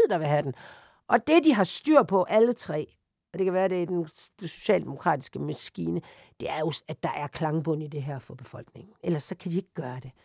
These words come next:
Og alle dem, der råber, det er sådan nogen, der jo ikke vil stemme på lortet alligevel, eller de der minktyper, altså, som ikke er mink,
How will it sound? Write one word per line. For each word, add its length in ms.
Og 140
alle 140
dem, 160
der 80
råber, 340
det 80
er 40
sådan 100
nogen, 160
der 60
jo 60
ikke 120
vil 80
stemme 220
på 80
lortet 300
alligevel, 680
eller 240
de 80
der 360
minktyper, 720
altså, 500
som 260
ikke 180
er 80
mink, 360